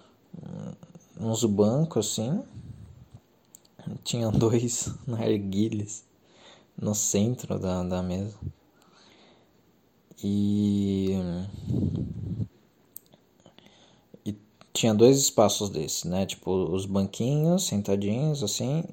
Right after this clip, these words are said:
e os nargui-, e dois narguilés no, no centro da mesa.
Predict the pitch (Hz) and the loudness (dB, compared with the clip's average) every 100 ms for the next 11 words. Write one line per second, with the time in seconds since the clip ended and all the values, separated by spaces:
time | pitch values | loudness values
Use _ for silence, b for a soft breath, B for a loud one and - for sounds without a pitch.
0 | - 110 117 - 107 107 107 107 98 92 | -6 -2 0 -2 -4 -2 -2 -2 -4 -6
1 | - 64 98 95 92 104 107 104 104 85 | -6 -2 0 0 6 6 6 2 0 0
2 | 82 92 92 87 87 60 64 - - 90 | 0 -2 -4 -4 -4 -6 -8 -10 -8 -8
3 | 87 - 87 - 85 101 117 123 139 | -8 -8 -10 -4 -2 0 0 0 0